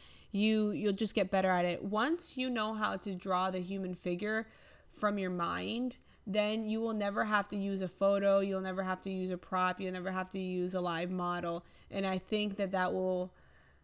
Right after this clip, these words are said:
make you feel so much better when you're actually illustrating something, because you no longer have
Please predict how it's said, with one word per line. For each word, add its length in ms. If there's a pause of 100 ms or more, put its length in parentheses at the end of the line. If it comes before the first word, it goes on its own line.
(140)
make 320
you 80
feel 240
so 380
much 240
better 340
when 220
you're 160
actually 640
illustrating 680
something, 440
because 460 (260)
you 260
no 260
longer 580
have 580